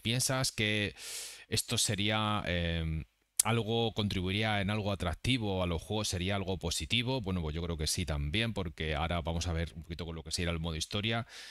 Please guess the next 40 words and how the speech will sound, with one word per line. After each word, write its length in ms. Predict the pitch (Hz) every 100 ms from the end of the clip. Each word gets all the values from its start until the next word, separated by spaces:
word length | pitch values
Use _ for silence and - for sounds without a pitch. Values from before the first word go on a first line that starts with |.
| - -
Eh, 320 | 98 104 -
¿es 320 | 117 - - -
algo 380 | 113 127 117 110
que 120 | 101
tú, 380 | - 107 110 104
bueno, 240 | 101 95
pues... 280 | 82 80 - 90
Eh, 420 | 82 80 80 78 - _ _
pensabas 560 | 95 87 - 120 110 -
que 120 | 101
faltaba 560 | - 85 76 117 113
en 80 | 90
estos 200 | 82 82
juegos? 280 | - 92 107
Pues 160 | 80 76
sí, 120 | 107
porque 160 | 90 78
lo 80 |
hemos 160 | 80 -
hablado 200 | 80 80
muchas 380 | 80 80 95 80
veces. 560 | 127 - 135 139 - - - -
Aquí 280 | - 90 107
le 100 | 104
daríamos 480 | 98 101 104 101 -
a 60 | 107
submit 460 | 117 110 135 151
y, 260 | - 101 - - -
bueno, 200 | 80 80
pues 300 | 64 - - _ -
automáticamente 640 | 95 92 90 92 95 104
subirían 340 | - 87 87
las 120 | 87
respuestas 480 | 87 - 98 - 98
y 20 |
no 120 | 92 76
darían 200 | 71 67
las 120 | 65
gracias, 300 | 65 67 69
¿no? 200 | 82